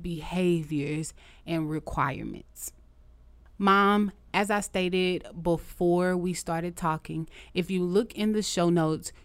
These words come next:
you will see a list of the common mistakes and things you can do to fix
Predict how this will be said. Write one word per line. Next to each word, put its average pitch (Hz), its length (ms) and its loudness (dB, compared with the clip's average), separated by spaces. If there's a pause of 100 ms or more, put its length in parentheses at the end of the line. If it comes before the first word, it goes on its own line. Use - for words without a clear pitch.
you 180 240 0
will 185 520 2
see 170 580 0 (140)
a 180 100 -2
list 175 640 0
of 170 200 -2
the 165 100 -2
common 185 480 0
mistakes 175 800 -4 (280)
and 180 220 2
things 202 320 2
you 185 120 2
can 175 260 -2
do 170 240 2 (120)
to 170 120 -4
fix - 680 -2